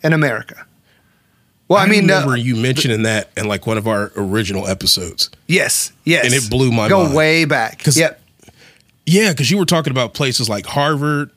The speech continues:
Speaker 2: uh, Oxford. You know, y-, these were, well, I think not Oxford in our original one. I think it was, like, Harvard, Dartmouth, Yale.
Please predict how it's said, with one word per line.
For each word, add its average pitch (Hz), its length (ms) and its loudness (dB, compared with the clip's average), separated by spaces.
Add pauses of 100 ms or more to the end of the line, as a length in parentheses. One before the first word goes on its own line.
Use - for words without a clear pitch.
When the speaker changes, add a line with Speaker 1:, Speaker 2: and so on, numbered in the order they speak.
(300)
Speaker 2:
uh, 95 680 -4 (200)
Oxford. 147 800 -4 (800)
You 151 140 0
know, 127 280 -2
y-, 131 220 -10
these 151 380 -2
were, 135 180 0 (420)
well, 135 380 0 (100)
I 135 120 -2
think 127 260 -2
not 110 240 -4
Oxford 98 500 -6
in 104 120 -4
our 101 100 -4
original 95 320 -6
one. 92 80 -6
I 95 40 -8
think 110 120 -2
it 107 40 -4
was, 98 100 -2
like, 98 140 -8
Harvard, 120 640 -4 (140)
Dartmouth, 110 500 -4
Yale. 107 600 -4